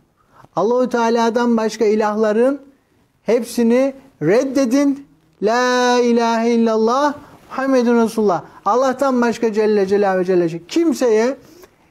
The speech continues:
efendim, e, iman yoktur, inanç yoktur, putların hepsini reddedin dedi. Ebu Leheb dedi ki, "Ya sen ne diyorsun?" dedi.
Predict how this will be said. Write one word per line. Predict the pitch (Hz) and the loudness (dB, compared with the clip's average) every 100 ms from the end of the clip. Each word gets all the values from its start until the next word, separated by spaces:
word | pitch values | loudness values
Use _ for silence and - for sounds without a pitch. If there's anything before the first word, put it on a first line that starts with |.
| - | -6
efendim, | 185 196 196 190 226 262 262 - | -2 -2 -2 -2 -2 -2 -6 -12
e, | 151 170 165 156 156 202 | -4 -2 -2 -6 -4 0
iman | 214 202 196 | 0 0 0
yoktur, | 226 240 269 269 - - _ _ _ _ - _ _ _ | 0 0 -2 -4 -4 -20 _ _ _ _ -20 _ _ _
inanç | 175 214 214 - | -2 0 -2 0
yoktur, | 233 233 269 247 | 0 0 -2 -2
putların | - 240 - 208 202 | -4 -8 -4 -2 0
hepsini | 226 202 - 202 240 247 _ _ _ 196 | 0 -2 -2 -2 -2 -6 _ _ _ -2
reddedin | 196 170 131 120 | 0 -2 -4 -6
dedi. | 104 - _ _ - - _ _ _ _ _ _ - | -12 -18 _ _ -20 -20 _ _ _ _ _ _ -6
Ebu | 170 208 208 | -4 0 2
Leheb | 196 196 196 | 2 -2 -2
dedi | 208 220 | -4 -4
ki, | - | -2
"Ya | 185 185 | -4 -4
sen | - 190 | -6 -6
ne | 214 226 | -6 -6
diyorsun?" | 151 - 120 | -8 -10 -20
dedi. | 117 | -20